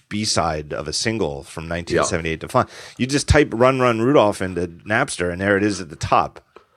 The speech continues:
Speaker 1: you know, and it was a
Speaker 2: It was,
Speaker 1: pretty
Speaker 2: it was, it was unbelievable.
Speaker 1: and it was
Speaker 2: It
Speaker 1: a pretty
Speaker 2: was
Speaker 1: good
Speaker 2: like
Speaker 1: rip.
Speaker 2: Yep.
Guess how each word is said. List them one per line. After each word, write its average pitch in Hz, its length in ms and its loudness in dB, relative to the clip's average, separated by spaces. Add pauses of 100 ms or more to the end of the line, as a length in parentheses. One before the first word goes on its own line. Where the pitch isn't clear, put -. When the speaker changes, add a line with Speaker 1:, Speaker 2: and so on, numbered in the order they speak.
(160)
Speaker 1:
you 92 100 -4
know, 87 160 -2
and 90 80 -4
it 82 60 -8
was 90 120 -4
a - 20 -4
Speaker 2:
It 113 60 0
was, 120 60 8
Speaker 1:
pretty 120 160 8
Speaker 2:
it 139 40 8
was, 135 160 8
it 120 140 4
was 120 160 8
unbelievable. 92 680 2
Speaker 1:
and 120 100 4
it 131 40 2
was 120 120 2
Speaker 2:
It 98 60 6
Speaker 1:
a 98 40 8
pretty - 160 8
Speaker 2:
was 98 140 6
Speaker 1:
good - 80 2
Speaker 2:
like 135 140 6
Speaker 1:
rip. - 160 -8 (460)
Speaker 2:
Yep. 90 340 2